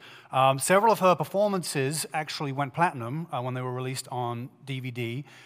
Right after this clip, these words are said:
and she was invited to the presidential inaugural ball to perform there. Uh, she has a, a star on the Hollywood Walk of Fame as well. Uh, she's kind of a big deal. She, she brings joy. She gives the gift of joy to people through,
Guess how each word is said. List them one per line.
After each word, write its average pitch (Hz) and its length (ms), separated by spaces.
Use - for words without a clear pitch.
and 120 120
she 151 120
was 139 100
invited 139 400
to - 140
the 127 80
presidential 131 840
inaugural 123 520
ball 127 320
to - 160
perform 117 420
there. 117 300
Uh, 120 160
she 139 160
has 147 240
a, 139 320
a 131 80
star 175 380
on 123 60
the 120 60
Hollywood 131 360
Walk 135 240
of 123 60
Fame 110 360
as 127 160
well. 131 320
Uh, 120 160
she's 131 280
kind 156 200
of 139 60
a 135 40
big 143 480
deal. 147 220
She, 160 280
she 160 360
brings 180 400
joy. 139 560
She - 180
gives 151 260
the 143 120
gift 160 280
of 151 100
joy 127 600
to 131 100
people 123 440
through, 123 420